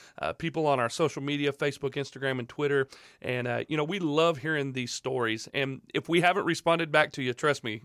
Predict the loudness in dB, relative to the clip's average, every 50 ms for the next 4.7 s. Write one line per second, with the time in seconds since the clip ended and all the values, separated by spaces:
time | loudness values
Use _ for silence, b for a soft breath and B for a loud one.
0 | -14 -6 -2 -2 -2 0 0 -2 -2 0 2 2 2 4 4 4 2 2 0 0
1 | -2 -2 0 0 -2 -2 -2 -2 -2 0 0 0 0 -2 -2 -2 0 -2 -2 -2
2 | -2 -4 -4 -4 -2 -4 -2 0 0 0 -2 -4 B B B B B B -4 -2
3 | 0 2 2 4 4 2 2 2 0 -6 -2 0 2 2 2 2 0 0 0 0
4 | 0 -2 -4 -2 2 6 6 6 6 6 4 2 2